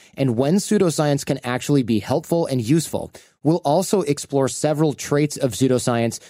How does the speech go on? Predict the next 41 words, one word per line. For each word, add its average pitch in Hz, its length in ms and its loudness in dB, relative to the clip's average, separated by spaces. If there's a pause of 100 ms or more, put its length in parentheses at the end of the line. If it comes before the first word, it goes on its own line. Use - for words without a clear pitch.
(100)
the 139 100 0
guru 147 540 2
phenomenon, 123 680 0
and 143 180 0
even 170 320 0
touch 147 340 -2
on 127 200 -2
conspiracy 143 720 0
theories 131 360 2
and 113 80 2
other 120 200 2
quackery. 101 580 -2 (320)
Last 151 320 -2
but 165 120 0
not 135 220 0
least, 165 340 0 (240)
we'll 180 320 2
learn 175 240 2
some 139 220 -2
critical 165 480 0
thinking 175 400 0
exercises 123 720 0 (220)
to 131 80 -2
help 143 240 0
keep 170 260 0
us 151 160 -2
one 131 340 2
step 180 380 -2
ahead 156 360 2
of 120 200 -2
pseudoscience 127 600 0
peddlers 113 420 0
that 117 180 -2
might 131 280 0
not 170 200 0
have 131 360 -2
our 151 200 2
best 131 300 -2
interests 120 520 0
in 117 220 -2
mind. 90 340 -2